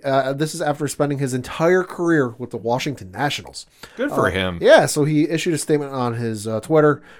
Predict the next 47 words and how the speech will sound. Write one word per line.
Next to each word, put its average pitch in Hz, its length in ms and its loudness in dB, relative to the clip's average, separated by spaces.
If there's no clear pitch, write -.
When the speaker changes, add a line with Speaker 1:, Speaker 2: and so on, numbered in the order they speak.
Speaker 1:
regarding 123 300 -2
his 113 160 -6
retirement. 143 680 -2
Uh, 117 520 0
you 123 120 -6
know, 117 440 -2
I 147 80 -8
won't 151 300 0
read 135 200 -2
through 135 100 -4
the 123 80 -2
whole 120 120 0
thing. 135 220 0
It's 123 160 -4
a, 135 100 -4
it's 151 160 -4
a 208 40 -2
really 180 160 4
nice 120 160 0
piece, 110 220 -8
though. 107 80 -6
You 110 100 -4
should 131 140 -12
give 120 100 0
it 113 80 -10
some 113 100 -12
time 107 200 -8
and 104 100 -12
read 107 140 -6
it. - 160 -8
Uh, 131 580 0
he 135 180 0
was 139 180 2
drafted, 165 720 2
uh, 131 440 2
in 131 140 -6
the, 127 240 -4
with 127 200 -8
the 123 60 -6
first 151 300 -2
pick 139 220 0
in 127 120 -10
the 117 100 -6
two 160 160 -4
thousand 139 260 0
five 113 200 -4
draft, 139 400 2